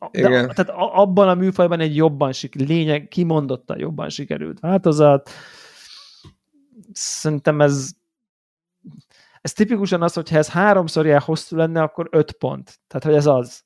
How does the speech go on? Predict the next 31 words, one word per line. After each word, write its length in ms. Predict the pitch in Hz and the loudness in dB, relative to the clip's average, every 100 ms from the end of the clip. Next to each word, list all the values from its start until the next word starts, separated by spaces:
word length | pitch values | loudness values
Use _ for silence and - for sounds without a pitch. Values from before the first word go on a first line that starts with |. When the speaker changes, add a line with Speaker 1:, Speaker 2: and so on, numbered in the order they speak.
| _ | _
Speaker 1:
Tehát, 220 | - 151 165 | -12 -6 0
Speaker 2:
<laughs> 40 | 170 | 0
Ja, 40 | |
Speaker 1:
hogy 100 | 156 | 0
Speaker 2:
világos. 600 | 156 151 131 - - - 127 123 - | 2 2 2 0 -10 -14 -10 -8 -6
Speaker 1:
mert 220 | 151 175 | 2 4
hogy 180 | 180 175 | 4 4
így, 280 | 190 170 180 | 4 4 0
mert 160 | 170 180 | -4 -2
hogy 180 | 170 | 0
így, 340 | 185 185 160 - | 0 0 -4 -18
de 200 | 170 165 | 0 0
így 220 | - 190 | 2 2
Speaker 2:
Ennyi 260 | 208 220 147 | 4 4 6
elég. 560 | 143 131 117 113 - - | 6 8 6 4 -12 -16
Aha. 240 | 127 156 - - - 214 | -10 -10 -10 -20 -14 -2
Speaker 1:
nyolc 340 | 185 170 151 | 2 4 4
és 220 | 143 135 | 0 -6
fél. 220 | - 127 123 | -10 -10 -6
Tehát, 180 | 175 | -6
hogy 140 | 185 175 | -4 -2
ez 160 | 185 | -2
ilyen, 360 | 185 185 190 196 | -2 -2 -2 -4
amikor 380 | 180 175 175 147 | -10 -8 -4 0
beülsz 420 | 185 233 208 185 | 2 4 4 2
egy 120 | 170 | 2
olyan 200 | 170 160 | 0 0
Marvel 400 | 143 160 180 180 | 2 0 2 0
mozira, 540 | 160 156 160 151 147 147 | 0 -4 -4 0 0 -2
amin 300 | 143 143 135 | -8 -8 -8
így 280 | 131 123 | -10 -12